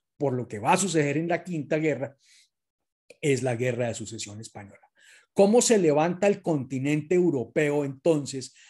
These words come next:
a decir, "No queremos que esto quede en manos ni de un Borbón ni de un Habsburgo, porque no queremos una Europa dominada por los Borbón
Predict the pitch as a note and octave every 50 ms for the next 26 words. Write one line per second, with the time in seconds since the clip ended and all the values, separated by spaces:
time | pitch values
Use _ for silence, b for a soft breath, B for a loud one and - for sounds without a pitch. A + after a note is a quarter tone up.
0 | b b - B2 A#2+ A2+ A#2 G#2+ - D3+ D3+ C#3+ - - D#3 D3+ D3+ E3 F3+ F3
1 | F3+ - G3 G3+ F#3+ G3 F#3+ F#3+ G3 F3+ - - D3+ C#3+ C3+ C3+ C3+ - E3 D#3+
2 | D#3+ - D#3+ D#3 D#3 D#3 D#3 D3 D3 D3 D3 C3+ - b b b b _ - A2+
3 | A2+ A2 G#2+ G2+ G#2 B2 E3 G#3 G#3 F#3+ A3 G#3 G3+ E3 G3+ A3 A3+ A3+ G#3+ -
4 | b b b b _ A#2 A2+ A2 G#2+ G#2+ G2+ G2+ B2+ D3+ F3+ F#3 F#3+ F#3 D#3 D3+
5 | F#3 G#3 G3+ G3+ F3 F#3 F3+ - - A2+ - - A#2 G#2+ A#2+ D3+ F3+ F3 F3+ F3+
6 | F#3 F3 E3+ E3 F3 F3 E3+ E3 E3 D#3 - G3 E3 D#3 D3+ D3+ D3 C#3 C#3+ E3
7 | D#3+ D#3 D#3+ C#3+ B2+ b b b _ _ A#2+ B2 A2+ A2 G#2+ G#2+ A2+ A#2+ B2 B2
8 | B2+ B2+ - - A#2 G#2 G#2+ A2 G#2+ G#2 G2 G#2 G#2 G2+ G#2 B2+ C3+ C3+ B2